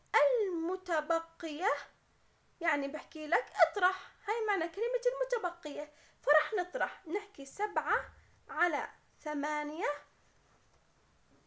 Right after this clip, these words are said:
ناقص ثلاثة على ثمانية. المقامات متشابهة، فبنزل المقام كما هو، سبعة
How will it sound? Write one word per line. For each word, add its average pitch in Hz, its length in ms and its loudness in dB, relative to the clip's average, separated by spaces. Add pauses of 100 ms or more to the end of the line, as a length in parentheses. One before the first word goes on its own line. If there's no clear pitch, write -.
(2250)
ناقص 339 840 0 (520)
ثلاثة 294 600 0 (600)
على 285 500 -2
ثمانية. 349 640 -2 (560)
المقامات 330 840 0
متشابهة، 302 800 -2
فبنزل 294 580 -4
المقام 285 680 -4
كما 262 280 -2
هو، 294 280 -4 (460)
سبعة 311 720 0